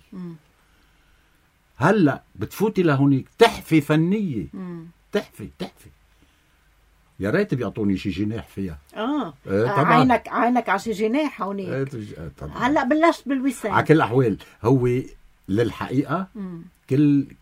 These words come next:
Speaker 2: كل دوائر الدولة المهمة، كل ال-، لازم يكون لها، آه، مقر بال-، بالسراي الحكومي. وبتساع.
Speaker 1: مم.
Speaker 2: بتساع كل دوائر الدولة.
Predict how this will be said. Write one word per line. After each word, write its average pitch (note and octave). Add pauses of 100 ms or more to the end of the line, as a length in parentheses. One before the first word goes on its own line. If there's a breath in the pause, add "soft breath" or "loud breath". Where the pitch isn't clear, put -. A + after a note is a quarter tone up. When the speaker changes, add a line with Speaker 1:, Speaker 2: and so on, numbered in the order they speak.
Speaker 2:
كل A#2+
دوائر G2+
الدولة E2+ (280)
المهمة، G2+
كل F#2+
ال-، B1+ (240)
لازم F2
يكون D#2+
لها، E2+ (380 soft breath)
آه، A#1+ (120)
مقر D#2+ (100)
بال-، C2
بالسراي B1
الحكومي. - (340 soft breath)
وبتساع. F#2 (480)
Speaker 1:
مم. G3 (1160)
Speaker 2:
بتساع G#2+
كل D3
دوائر A#2
الدولة. D2